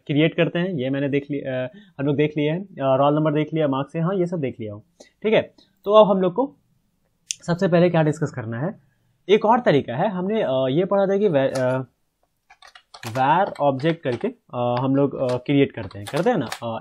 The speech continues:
एम्प्टी अगर मुझे create करना हो तो ये create करते हैं। But एक और तरीका है create करने का, var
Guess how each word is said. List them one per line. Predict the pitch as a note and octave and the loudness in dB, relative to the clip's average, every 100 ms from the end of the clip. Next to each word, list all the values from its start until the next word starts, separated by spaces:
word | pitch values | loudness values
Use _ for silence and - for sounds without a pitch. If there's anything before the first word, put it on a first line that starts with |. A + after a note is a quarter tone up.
| C#3+ | -6
एम्प्टी | C3 C3 C#3+ | -6 -4 0
अगर | C3 B2+ | 0 0
मुझे | B2+ B2 | -4 -6
create | A#2+ B2 B2 | -6 -6 -6
करना | - B2+ | -6 -6
हो | G3 | -4
तो | F#3 | -2
ये | D3+ D3+ | 0 0
create | C#3+ C3+ C3 | -2 -2 -4
करते | A2+ - | -14 -14
हैं। | G#2 - _ - | -20 -20 _ -4
But | F#3 G#3 | 0 2
एक | G3 | 6
और | G3 | 6
तरीका | F#3+ C3 A2+ A#2 | 6 0 0 -6
है | D3+ A3 - - _ - | -8 -10 -18 -20 _ -10
create | C3 C3+ - | 0 0 0
करने | A#2+ A#2 | -6 -6
का, | D3 | -6
var | A3 A#2+ B2 D#3+ | -6 -2 0 2